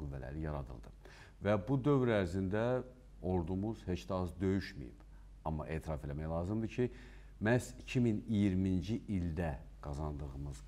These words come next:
qələbə qədər bir qələbə biz qazanmamışdıq. Və iyirmi altı iyun iki min iyirmi birinci ili əsl qalib ordu, qalib xalq, bax,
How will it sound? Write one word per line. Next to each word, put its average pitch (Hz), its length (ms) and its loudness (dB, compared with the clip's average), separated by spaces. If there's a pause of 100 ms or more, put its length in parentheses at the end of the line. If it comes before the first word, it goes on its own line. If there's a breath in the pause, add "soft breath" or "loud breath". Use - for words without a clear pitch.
qələbə 80 400 0
qədər 85 320 0
bir 73 240 -6
qələbə 69 320 -4
biz 73 160 -8
qazanmamışdıq. 71 840 -6 (540 loud breath)
Və 107 160 4 (160)
iyirmi 123 280 6
altı 127 280 4
iyun 101 400 2
iki - 160 -4
min 92 240 0
iyirmi 87 420 0
birinci 82 540 -2
ili 104 380 2 (180)
əsl - 480 -8
qalib 73 480 -4
ordu, 80 420 -4
qalib 76 460 -4
xalq, 101 380 -2 (960)
bax, 87 180 0